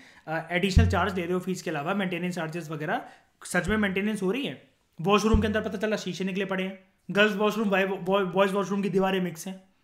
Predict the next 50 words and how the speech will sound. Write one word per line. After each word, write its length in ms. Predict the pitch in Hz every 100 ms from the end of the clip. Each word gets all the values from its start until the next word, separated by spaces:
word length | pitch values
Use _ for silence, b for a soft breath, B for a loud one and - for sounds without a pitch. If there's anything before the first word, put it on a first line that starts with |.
| _ _ _ _ _ _ _ _ _ _ _ _ _ 185
लड़की 300 | 185 190 208
यहाँ 180 | 190
से 100 | 190
जाए 120 | 208 196
तब 100 | 185
भी 140 | 202
बॉयज, 240 | 202 190 196
बॉ-, 300 | 185 180 190
बॉयज 200 | 190 196
वॉशरूम 280 | 196 190 208
पहुँचता 360 | 190 196 190 226
है, 340 | 165 - - 180
लड़का 220 | 185 196
बॉयज 200 | 185 185
वॉशरूम 280 | 190 185 190
से 80 | 196
निकले 200 | 190 196
तो 80 |
गर्ल्स 180 | 165 156
वॉशरूम 340 | 160 156 165 156
पहुँचता 260 | 160 151
है। 200 | 156 - _ _ _ _ _ _ _ _ _ _ _ _ _ _ _ _ _ _ -
बहुत 240 | 165 226
सारी 140 | 240 233
चीज़ें 220 | 233 233
से-, 140 | 226 185
मतलब, 160 | 240
इसका 220 | 196 -
आउटलाइन 460 | 240 196 190 240 247
और 200 | 220 233
प्लान 440 | 226 - 180 202 226
कुछ 180 | 226
भी 120 | 202 285
नहीं 120 | 233
आया, 160 | 151
ये 160 | 147 175
मैं 120 | 190
अपने 220 | 190 202
मन 140 | 208 202
से 120 | 226
बोल 200 | 170 131
रहा 120 | 170
हूँ, 120 | 302
लेकिन 240 | 185 185 226
इसकी 280 | 196 - 247
एक 120 | 160
बात 220 | 170 180
चल 120 | 151
रही 220 | 120 120
है। 140 | 117